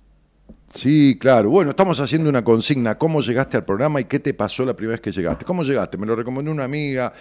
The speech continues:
lo encontré de casualidad. ¿Y qué te pasó la primera vez que escuchaste? Y estamos sorteando una entrada, ¿no? Que por ahí vos vivís en Jujuy,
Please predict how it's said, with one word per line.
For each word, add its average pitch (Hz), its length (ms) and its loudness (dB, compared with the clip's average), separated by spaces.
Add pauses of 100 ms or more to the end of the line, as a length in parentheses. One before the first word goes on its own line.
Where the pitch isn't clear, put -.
lo 113 100 -4
encontré 123 320 -2
de 123 40 -4
casualidad. 127 680 0 (280)
¿Y 113 80 -10
qué - 140 -6
te - 100 -6
pasó 120 240 -6
la 139 80 0
primera 113 240 -4
vez 120 80 -6
que - 100 -10
escuchaste? - 600 -10
Y - 100 -2
estamos 156 360 -2
sorteando 127 600 2
una 117 140 -4
entrada, 135 760 2 (580)
¿no? - 260 -4
Que - 80 -18
por 87 180 0
ahí 113 220 4
vos 101 240 2
vivís 104 240 0
en 117 100 -4
Jujuy, 147 440 -6